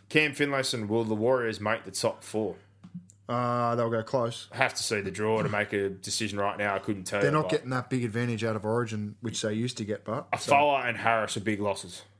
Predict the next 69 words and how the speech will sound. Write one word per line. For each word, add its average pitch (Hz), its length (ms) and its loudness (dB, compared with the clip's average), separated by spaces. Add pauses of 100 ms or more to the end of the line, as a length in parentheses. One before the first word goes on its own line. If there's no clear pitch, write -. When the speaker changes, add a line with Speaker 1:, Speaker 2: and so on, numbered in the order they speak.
(140)
Speaker 1:
They 107 100 0
are 104 200 2
big 104 180 -2
losses. 95 420 -4
Speaker 2:
Mm. 95 100 -16
Speaker 1:
Harris 139 360 4
in 113 80 -2
particular, 113 480 2
but 113 160 0
anyone 127 220 2
that - 280 -4
hasn't 110 320 2
watched 110 380 -2
Bunty 110 300 0
Afoa 104 320 0
this 98 180 -2
year, 101 120 0
he's 107 160 0
been 104 120 -4
their 98 100 -2
best 95 280 -4
bench 98 180 -4
Speaker 2:
Gun 151 160 4
Speaker 1:
forward. 156 60 -2
Speaker 2:
to 151 60 -2
my 131 160 0
head 123 180 0
now, 113 260 -2
I'd 107 80 -6
say 104 160 -4
no. 95 300 -10
Speaker 1:
I'd 110 160 2
say 104 180 0
no 104 260 2
with 95 100 -2
those 104 200 2
two 101 140 -6
missing 95 240 -6
for 92 80 -12
six - 220 -8
weeks. 92 340 -2
That's - 180 -8
massive. 95 360 -10 (100)
Speaker 2:
I'd 117 160 -2
say 104 140 -6
no, 101 200 -4
just 98 200 -10 (260)
knowing 98 240 -6
what - 80 -12
the 82 60 -14
Warriors 98 320 -6
are 92 40 -10
like. 92 180 -12 (360)
Speaker 1:
Josh 139 280 2
Deans. 120 540 -2 (500)
Dallin 135 300 4
has 120 160 -2
been 113 180 -2
killing 131 280 0
it - 40 -2
at 95 80 -10
fullback. 120 440 2
Can 117 120 -6
Penrith 123 320 0
now 117 140 2
afford 113 260 0
to 104 60 -4
keep 117 220 -2
both 110 180 2